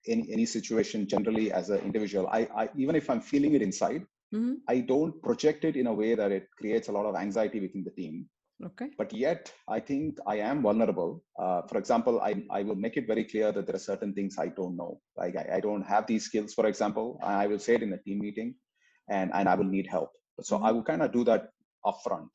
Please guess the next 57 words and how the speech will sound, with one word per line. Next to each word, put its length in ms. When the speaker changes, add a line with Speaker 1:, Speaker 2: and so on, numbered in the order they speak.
Speaker 1:
right? 240
So 120
that 160
is 220
one 220
thing 200
that 100
I 100
bring, 420
you 80
know, 80
very 260
early 380
Speaker 2:
Mm-hmm. 180
Speaker 1:
into 140
any 200
of 160
these, 280
uh, 320
you 80
know, 100
situations, 600
right? 100
That's 220
one. 240
The 60
second 320
one 180
is, 200
like 180
you 60
said, 280
is, 340
uh, 60
you 60
know, 100
I 100
try 200
to 80
be 120
as 240
consistent 680
as 100
possible, 500
you 80
know, 80
between 400
meeting 300
and 120
meeting, 400
uh, 100
between 380
one-on-ones 800
with, 120
with 160
the 80
team, 460